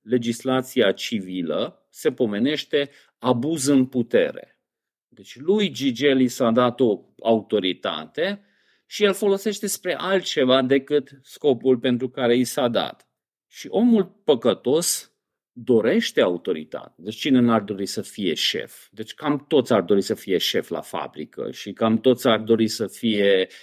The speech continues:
parlamentar. Numai salariul lor, dacă ne uităm, da, cum să nu am dorit să fim parlamentari?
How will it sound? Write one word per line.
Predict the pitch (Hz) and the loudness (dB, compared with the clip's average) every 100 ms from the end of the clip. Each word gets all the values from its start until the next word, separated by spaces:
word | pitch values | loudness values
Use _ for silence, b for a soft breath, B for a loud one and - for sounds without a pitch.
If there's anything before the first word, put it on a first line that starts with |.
| B | B
parlamentar. | 113 104 101 95 98 92 90 80 60 - _ | 0 2 4 2 2 0 -2 -4 -4 -12 _
Numai | _ 101 98 95 | _ -12 -8 -8
salariul | - 98 101 98 92 95 | -6 -2 0 0 -2 0
lor, | 101 101 | 2 2
dacă | 95 87 98 | 0 -4 -4
ne | 85 | -8
uităm, | 80 82 151 156 | -8 -6 -4 -4
da, | 156 117 87 | 0 0 -2
cum | - 98 | -2 -4
să | - | -4
nu | 87 | -6
am | 90 87 | -4 0
dorit | 90 95 | 0 0
să | - | -4
fim | 92 107 95 | -6 -6 -2
parlamentari? | 95 85 80 65 - - 143 151 | -2 -2 -4 -8 -4 0 0 0